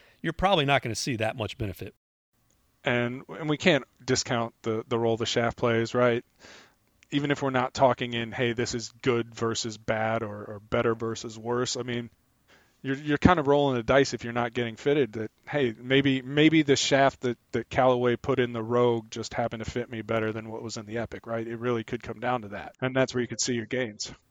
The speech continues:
Speaker 1: Yeah, look, we try to say it all the time. Stop buying lottery tickets, you know what I mean? Like, don't just randomly buy clubs,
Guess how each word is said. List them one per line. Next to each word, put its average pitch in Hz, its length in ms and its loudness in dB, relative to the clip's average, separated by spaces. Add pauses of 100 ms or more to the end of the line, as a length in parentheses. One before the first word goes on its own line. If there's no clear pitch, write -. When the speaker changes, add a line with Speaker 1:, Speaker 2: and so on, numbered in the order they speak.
Speaker 1:
Yeah, 262 240 -6
look, 165 280 -4
we 127 100 -6
try 160 220 0
to 143 40 -4
say 156 140 -6
it 151 60 -4
all 139 120 0
the - 80 -14
time. 151 200 -2
Stop 147 420 -2
buying 135 340 0
lottery 113 380 -2
tickets, - 400 -12
you 113 60 -8
know 110 40 -6
what 110 80 -6
I 110 60 -8
mean? 120 180 -6
Like, 110 200 -4 (120)
don't 139 240 -2 (180)
just 123 360 -6
randomly 120 460 -4
buy 117 200 0
clubs, 110 460 -6